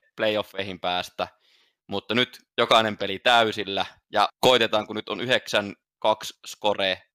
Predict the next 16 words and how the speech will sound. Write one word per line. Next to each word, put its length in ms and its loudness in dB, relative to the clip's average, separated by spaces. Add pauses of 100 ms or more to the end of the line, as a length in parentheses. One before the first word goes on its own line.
(720)
niin 160 -6
otetaan 360 -4
se, 180 0 (360)
montasko 400 -10
siinä 220 -10
nyt 180 -12
peliä 280 0
onkaan, 320 -2
niin 80 -12
voitetaan 300 0
kaikki 240 -4
loput, 360 2
niin 100 -10
sitten 220 -4
on 60 -2
sitä 240 -2